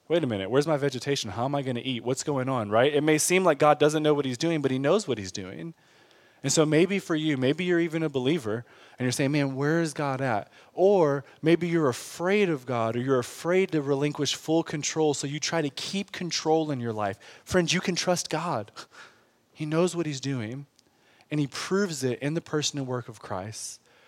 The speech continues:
that he would go to the grave to display his love for you. He's not a distant God, he's a present God. And friends, for those of us who don't know Jesus, we, we haven't surrendered our lives to him, man, what's holding us back?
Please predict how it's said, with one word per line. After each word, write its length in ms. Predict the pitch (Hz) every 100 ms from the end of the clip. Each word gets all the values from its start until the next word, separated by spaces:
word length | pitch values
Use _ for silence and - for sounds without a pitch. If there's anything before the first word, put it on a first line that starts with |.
| _
that 140 | 123
he 100 | -
would 200 | 165 151
go 180 | 139 143
to 160 | 139 135
the 100 | 120
grave 880 | 107 101 98 113 107 85 104 - _ _ _
to 100 | -
display 400 | 120 113 - 127
his 180 | 123 123
love 240 | 110 117 120
for 220 | 98 87
you. 320 | 87 - 139 - _ _ _ _ _ _ _
He's 160 | 117
not 180 | 127 151
a 40 | 139
distant 400 | 117 - 101 101
God, 240 | 95 95
he's 140 | 104
a 40 | 104
present 460 | - 127 117 107
God. 300 | 101 82 113 127 _ _ _ _ _ _ _ _
And 100 | 127
friends, 160 | 151 143
for 100 | 139
those 160 | 147
of 80 | 151
us 200 | 151 -
who 320 | 156 139 123 - _ _
don't 320 | - 131 156 165
know 200 | 165 160
Jesus, 560 | 147 165 151 160 -
we, 220 | 135 123 - - -
we 120 | 131
haven't 480 | - 131 147 160 -
surrendered 420 | 151 147 156 151
our 140 | 151
lives 380 | 147 143 151 143
to 120 | 156
him, 380 | 123 156 151 151 - - -
man, 120 | 151
what's 180 | 147 196
holding 300 | - 208 190
us 120 | 170
back? 520 | - 135 180 127 -